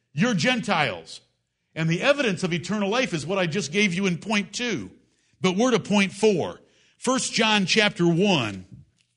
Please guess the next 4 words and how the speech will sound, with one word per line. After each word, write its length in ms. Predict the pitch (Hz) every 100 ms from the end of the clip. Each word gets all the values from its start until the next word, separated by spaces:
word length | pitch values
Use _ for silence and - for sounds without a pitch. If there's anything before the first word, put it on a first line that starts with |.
| _ _ _ _ _ - _ _ _
First 420 | - 214 240 - 131
John 580 | 147 196 190 185 175 - _ _ _ _ _
chapter 580 | - 202 196 190 180 165 - -
one. 600 | 139 180 165 123 104